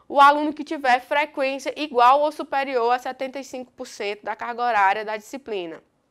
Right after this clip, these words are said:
E a prova final, ela vai ser a-, elaborada com base nos conteúdos ministrados durante todo o período letivo. O aluno, ele vai estar aprovado se após a prova final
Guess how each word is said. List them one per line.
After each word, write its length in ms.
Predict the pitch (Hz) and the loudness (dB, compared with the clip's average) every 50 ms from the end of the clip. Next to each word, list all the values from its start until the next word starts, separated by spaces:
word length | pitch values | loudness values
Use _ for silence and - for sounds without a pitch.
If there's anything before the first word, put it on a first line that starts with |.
| _ _ _ _ _ _ _ _ _ _ _ _ _ _ _ _ _ _ - | _ _ _ _ _ _ _ _ _ _ _ _ _ _ _ _ _ _ 2
E 60 | 254 | 2
a 80 | 247 | 2
prova 240 | 247 320 311 330 320 | 4 4 2 0 0
final, 280 | 330 311 262 240 220 240 | -2 -6 -6 -2 0 2
ela 140 | 262 262 247 | 2 2 0
vai 160 | 247 254 262 | -2 -4 -4
ser 120 | - 285 | -4 -2
a-, 160 | 262 262 247 - - | -2 -2 -4 -2 -2
elaborada 560 | 240 247 247 240 226 240 226 214 214 220 240 | 0 0 0 0 0 0 0 0 0 -2 -2
com 160 | - 269 262 | -6 -8 -6
base 300 | 226 226 220 233 240 262 | 0 2 2 2 2 -2
nos 160 | 262 254 247 | -8 -12 -14
conteúdos 680 | - - 285 285 - 285 254 233 233 240 240 240 240 240 | -14 -14 -12 -8 -4 -4 -2 -2 -2 -4 -6 -8 -12 -14
ministrados 540 | 262 262 262 262 - - 247 233 226 240 226 | -14 -14 -14 -16 -6 -2 -2 -2 -2 -4 -8
durante 340 | 247 233 240 247 240 262 240 | -8 -8 -8 -8 -8 -12 -10
todo 400 | - 240 226 240 254 254 277 262 | -6 -2 -2 0 -2 -2 -6 -10
o 80 | 262 | -12
período 380 | 269 - 269 254 262 254 233 254 | -10 -10 -10 -8 -8 -8 -8 -6
letivo. 600 | 269 277 320 330 - - 190 - - - _ _ _ _ _ _ _ _ _ _ _ _ _ _ _ _ _ _ _ _ _ | -8 -8 -8 -8 -10 -12 -12 -14 -14 -18 _ _ _ _ _ _ _ _ _ _ _ _ _ _ _ _ _ _ _ _ _
O 100 | - 285 | 0 2
aluno, 540 | 311 311 262 262 277 302 320 302 247 190 185 | 4 4 4 2 0 -2 -2 -4 -4 -6 -6
ele 160 | 185 202 226 | -4 -6 -4
vai 160 | 226 254 262 | -2 -2 -2
estar 180 | 269 269 302 285 | -2 -2 -2 -2
aprovado 640 | 277 277 269 247 233 202 220 208 208 214 226 233 262 | -2 -2 -4 -6 -4 0 0 2 2 2 0 -2 -6
se 180 | - - 262 | -10 -6 -4
após 440 | 262 285 - - - 269 294 330 330 | -2 -2 -2 2 4 4 4 4 2
a 80 | 294 254 | -2 -6
prova 240 | - 208 196 170 - | -6 -6 -8 -8 -8
final 540 | - - - 208 190 190 196 208 240 269 | -14 -16 -12 -6 -2 -2 0 -2 -2 -6